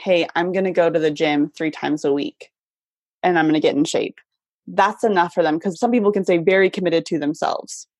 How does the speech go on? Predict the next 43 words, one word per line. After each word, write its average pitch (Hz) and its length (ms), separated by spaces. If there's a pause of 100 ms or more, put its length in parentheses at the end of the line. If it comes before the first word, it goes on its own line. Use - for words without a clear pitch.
(540)
There 202 200
are - 100
other 196 200
people, 196 560
and 180 140
this 185 140
is 185 80
myself 180 320
included, 175 540
that 160 340 (500)
I 196 140
am 254 120
very 208 220
good 190 200
at - 100
talking 165 340
myself 147 380
out 143 140
of - 100
things. - 480 (560)
And 202 100
so 202 320
I 185 280
need 185 440
other 170 220
people 175 320
to 175 80
hold 165 160
me 160 60
a - 20
little 156 160
bit 165 60
more 160 140
accountable. 226 680 (360)
And 202 160
that 190 220
could 220 140
look 190 280
like 175 280
that 160 100
you 190 140
have 185 180
a 170 100